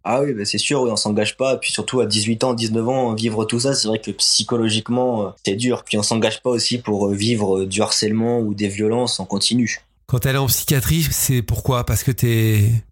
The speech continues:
Speaker 2: parce que tu sentais que tu, tu pétais un câble ?
Speaker 1: Tentative de suicide.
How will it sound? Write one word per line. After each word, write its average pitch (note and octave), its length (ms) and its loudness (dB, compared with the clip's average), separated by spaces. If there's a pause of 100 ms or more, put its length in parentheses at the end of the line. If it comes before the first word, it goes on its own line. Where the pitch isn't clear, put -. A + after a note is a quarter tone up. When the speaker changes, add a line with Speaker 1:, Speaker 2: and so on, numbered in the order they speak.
Speaker 2:
parce A#2+ 160 -2
que - 80 -2
tu - 100 0
sentais B2 300 0
que - 120 0
tu, A2+ 220 2
tu - 140 -2
pétais - 160 0
un B2 100 2
câble ? D3 300 2 (280)
Speaker 1:
Tentative B2 380 0
de A2+ 100 0
suicide. B2 520 0